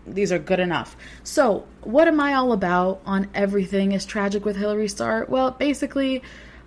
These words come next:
I get to turn our sad tears into happy tears,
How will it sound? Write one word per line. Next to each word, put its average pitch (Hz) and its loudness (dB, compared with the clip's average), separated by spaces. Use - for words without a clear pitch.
I 285 4
get 269 0
to 220 -4
turn 220 -2
our 175 -2
sad 226 -2
tears 196 -2
into 220 -4
happy 214 -4
tears, - -8